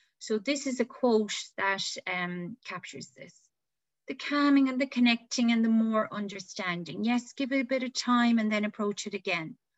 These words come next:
What was causing him to be angry two hours ago, he can't remember. We'll play a game, he'll go on from that. And it has passed. Whatever that feeling he was getting has passed, and they are becoming less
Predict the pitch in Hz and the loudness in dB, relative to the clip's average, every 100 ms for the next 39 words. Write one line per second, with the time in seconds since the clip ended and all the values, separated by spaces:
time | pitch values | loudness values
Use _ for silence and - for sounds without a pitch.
0 | _ - 247 262 - 294 302 269 269 247 | _ -10 -4 -4 0 4 4 4 2 2
1 | 226 240 226 226 220 208 - 233 226 220 | 0 2 4 4 2 -4 -2 0 0 -2
2 | _ - - - _ 247 285 302 277 - | _ -20 -20 -20 _ 4 4 2 -2 -2
3 | 208 190 185 226 - 214 214 - 226 269 | -4 -4 -4 -6 -4 -2 -2 0 2 4
4 | 285 226 185 170 196 190 202 196 190 262 | 4 2 0 -4 -8 -6 -4 -2 0 2
5 | 277 269 262 262 233 208 208 214 226 240 | 4 4 2 0 -2 -2 0 4 4 4
6 | 254 247 262 247 262 254 - _ _ _ | 4 4 6 4 2 -2 -8 _ _ _
7 | _ _ _ _ _ _ - - - - | _ _ _ _ _ _ -12 -12 -18 -18
8 | - - 208 214 214 - 226 214 214 - | -18 -4 0 4 4 2 -2 0 -4 -4
9 | - 220 196 - - 226 262 294 302 - | 0 0 0 -4 -2 0 2 0 -2 -6
10 | - _ _ _ _ _ - 262 254 - | -20 _ _ _ _ _ 2 2 0 0
11 | 302 294 285 233 208 214 208 - 214 202 | 2 4 4 4 4 2 0 0 0 0
12 | 202 226 - - 240 220 190 - - - | 0 -2 -2 -4 0 0 0 -14 -12 -12
13 | - _ _ - 208 202 214 208 190 196 | -12 _ _ -4 -2 0 -2 -2 -4 -4
14 | 214 196 190 208 226 220 - - | -6 -6 -4 0 0 -2 -8 -20